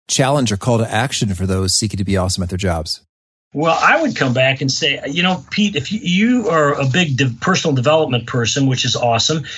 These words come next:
Speaker 2: and that means the people that listen to you are serious about their personal development. So the motivation's already there in the performance equation. So I would go back and say a couple things. One,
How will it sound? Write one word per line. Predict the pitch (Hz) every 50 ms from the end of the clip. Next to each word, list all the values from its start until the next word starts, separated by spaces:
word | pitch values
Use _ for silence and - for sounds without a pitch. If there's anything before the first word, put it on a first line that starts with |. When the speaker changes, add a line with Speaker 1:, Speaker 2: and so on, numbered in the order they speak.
| - - - -
Speaker 2:
and | 151 160
that | 170 170 -
means | 175 180 190 180 -
the | 160
people | 147 - - 220 233 - - - 151
that | 151 - -
listen | 147 160 214 220 - 214 180 147
to | - - 143
you | 135 131 131 135
are | 127 127 120
serious | - - - 156 147 143 143 135 -
about | 143 127 123 127 123 120 -
their | - 123 117
personal | 117 - - - 135 120 - - 139 127 120
development. | 127 127 170 170 156 131 113 113 107 104
So | - - 143
the | 127 127
motivation's | 131 165 196 202 190 147 156 175 214 202 - - 143 135 131
already | 127 123 123 123 120 120 113
there | 107 120 120 123 131 135 - - - - - -
in | - 139 139
the | 135 131
performance | - 139 131 - 196 214 226 214 185 - -
equation. | 120 107 - 117 104 101 101 - 113 113 113 - - - - - - -
So | - - - 156 127
I | - 139 151 202
would | 233 247 226 170
go | 131 135 127
back | 120 117 120 117 123 123 123 -
and | 131 120
say | - - 135 127 117 -
a | 123 120
couple | - - 170 - 147 139
things. | 135 - 113 110 107 107 -
One, | 113 123 156 185 202 190 147 131 120 120 123 123